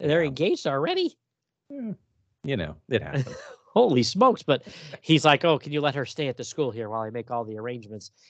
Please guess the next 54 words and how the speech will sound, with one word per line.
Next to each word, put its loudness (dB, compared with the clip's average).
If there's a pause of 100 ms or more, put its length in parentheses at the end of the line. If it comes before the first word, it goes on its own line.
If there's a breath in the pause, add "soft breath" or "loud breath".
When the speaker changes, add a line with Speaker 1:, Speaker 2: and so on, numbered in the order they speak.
(100)
Speaker 1:
And 0
he 0
does 4
also -4
mention -10
about, -6
uh, -6 (380 soft breath)
I -6
forgot -8
to -18
say -10
that, -10 (320)
uh, -6
Frau 0
Lang -2
says, -12
uh, -12 (120)
"Oh, -6
and -8
your 4
mother?" 4
And -8
he's -6
like, -4
"Uh, -2
I -6
regret -8
to -12
inform -10
you, -18
she -6
has -4
died." -4 (380 soft breath)
And 0
Marianne 4
kinda -2
looks -4
away 0
because -4 (240 soft breath)
they 0
do 6
play 0
a 0
little 0
bit -4
that -2 (680)
from -4
the -4
trauma -2
of -2
what -4
happened -4
that -10
night, -10